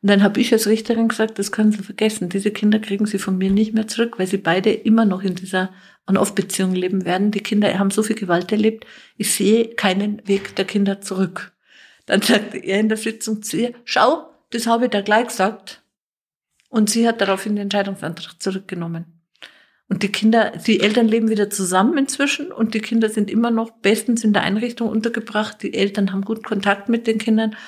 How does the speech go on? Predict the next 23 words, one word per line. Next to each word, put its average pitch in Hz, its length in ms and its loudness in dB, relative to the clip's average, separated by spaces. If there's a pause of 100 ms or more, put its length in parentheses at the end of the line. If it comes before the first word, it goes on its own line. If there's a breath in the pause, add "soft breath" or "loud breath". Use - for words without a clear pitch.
(420 loud breath)
Das - 320 0
war 214 300 6
eher, 240 460 2 (120)
würde 220 180 2
ich 220 100 -4
jetzt 214 200 -4
mal 208 120 0
sagen, 208 420 -2 (680)
vom - 760 -2 (160)
Bürger 240 360 4
aus 196 200 0
gesehen 208 480 -4
tendenziell 214 880 0
Niedrigschicht, 269 920 -2 (580 loud breath)
aber 190 280 -2
wirklich 254 460 0
liebenswerte 214 680 0
Menschen, 220 460 0
die 214 140 0
aufgrund 214 340 -2
ihrer 196 200 0
eigenen 226 380 2
Geschichte 233 680 -2